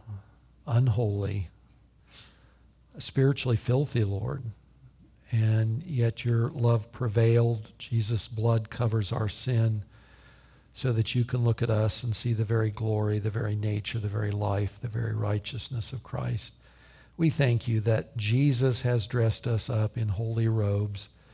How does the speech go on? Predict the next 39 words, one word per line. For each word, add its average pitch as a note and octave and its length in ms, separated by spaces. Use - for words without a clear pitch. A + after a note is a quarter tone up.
and B2 140
that A#2 120
one B2+ 220
day A#2+ 160
we A#2 160
will A#2 200
be G#2 360
all A#2 160
that G#2+ 240
you A#2+ 60
mean G#2+ 220
us G2+ 160
to - 120
be. G#2 440
Lord, C3 200
until B2 340
then, A#2 220
help A#2+ 340
us. G#2+ 340
Help B2 280
us A#2+ 180
to A#2+ 260
aspire A2+ 1000
to B2 160
holiness. G#2+ 840
Help A#2+ 240
us A2+ 200
to A2+ 200
remember G#2+ 480
Jesus G#2 640
coming C#3+ 360
and A2 140
calling A2+ 460
us. G2+ 180
Help - 240
us G#2+ 140
to - 120
be G#2+ 160
ready G#2 440